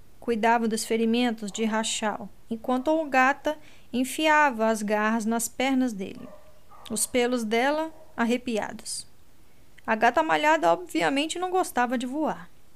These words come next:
"É tudo o que resta", repetiu Nikolai. Um curandeiro preferiu permanecer no subsolo.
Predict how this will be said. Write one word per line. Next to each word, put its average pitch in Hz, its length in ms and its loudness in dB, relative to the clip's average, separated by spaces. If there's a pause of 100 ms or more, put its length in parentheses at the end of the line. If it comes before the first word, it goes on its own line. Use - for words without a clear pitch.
(2500)
"É 214 100 -4
tudo 247 300 0
o 240 40 -2
que 240 120 -6
resta", 220 580 -4 (840)
repetiu 233 460 -2
Nikolai. 208 600 -2 (1600)
Um 247 80 0
curandeiro 269 580 0
preferiu 254 440 0
permanecer 220 560 0
no 214 60 0
subsolo. 208 800 -6